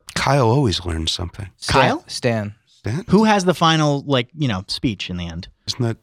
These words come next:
Speaker 1: oh, it is Stan. God
Speaker 3: In this
Speaker 1: damn
Speaker 3: one,
Speaker 1: it.
Speaker 3: yeah, in Spirit of Christmas.
Speaker 1: Yeah.
Speaker 3: It was Stan, yeah. And what did he learn in this one? What,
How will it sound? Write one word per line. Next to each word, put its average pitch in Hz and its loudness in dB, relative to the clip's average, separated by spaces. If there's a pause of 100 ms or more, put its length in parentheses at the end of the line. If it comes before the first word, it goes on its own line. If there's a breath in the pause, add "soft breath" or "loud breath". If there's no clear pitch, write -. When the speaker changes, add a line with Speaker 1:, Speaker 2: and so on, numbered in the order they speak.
(140)
Speaker 1:
oh, 143 2
it 147 2
is 147 2
Stan. 85 -2
God - -2
Speaker 3:
In 131 2
this 135 2
Speaker 1:
damn - 0
Speaker 3:
one, 110 -2
Speaker 1:
it. 123 -2
Speaker 3:
yeah, 113 -2
in 110 -2
Spirit 120 0
of 110 -4
Christmas. 98 -4
Speaker 1:
Yeah. 101 2
Speaker 3:
It 147 4
was 151 4
Stan, 135 2
yeah. 113 -2
And 120 0
what 170 4
did 160 0
he 143 0
learn 98 -4
in 87 -8
this - -12
one? 95 -12
What, 165 2